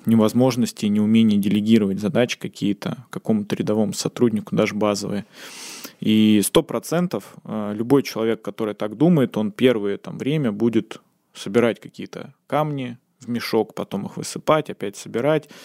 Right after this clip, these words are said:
Он будет имитировать бизнес, но по факту, э, пока он не научится делегировать, пока он не научится выполнять сторонние процессы, ничего не будет. Вот как было у нас. Три года мы занимались этим.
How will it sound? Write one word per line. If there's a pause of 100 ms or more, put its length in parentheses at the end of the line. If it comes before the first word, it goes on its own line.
(280)
Он
будет (340)
имитировать
бизнес, (120)
но
по
факту, (480)
э,
пока
он
не
научится
делегировать,
пока
он
не
научится
выполнять
сторонние
процессы,
ничего
не
будет.
Вот
как
было
у
нас. (120)
Три
года
мы
занимались
этим.